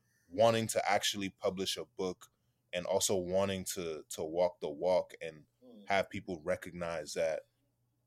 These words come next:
Speaker 1: you know, if you wanna write a book, you can do it if you're committed to it and if
Speaker 2: Mm-hmm.
Speaker 1: you really wanna do it. Those are all things that really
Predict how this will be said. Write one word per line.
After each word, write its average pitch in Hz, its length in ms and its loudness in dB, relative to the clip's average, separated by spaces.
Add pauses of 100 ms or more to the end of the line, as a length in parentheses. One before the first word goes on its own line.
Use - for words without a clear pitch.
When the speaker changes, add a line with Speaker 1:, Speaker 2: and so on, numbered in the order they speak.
(220)
Speaker 1:
you 90 80 -8
know, 87 140 -4
if 82 100 -12
you 98 140 -6
wanna 104 240 0
write 90 180 2
a 85 60 -4
book, 87 260 -6
you 101 80 -8
can 92 160 -8
do 87 220 -2
it 95 100 -4
if - 140 -12
you're 85 100 -12
committed 92 400 -8
to 113 180 -2
it - 20 2
and 104 80 2
if 107 60 -2
Speaker 2:
Mm-hmm. 117 60 -10
Speaker 1:
you 85 120 -16
really 85 180 -10
wanna 85 180 -6
do 101 220 -4
it. 90 100 -6
Those 98 200 0
are 92 60 4
all 95 180 4
things 92 320 -8
that 82 180 0
really 87 300 -6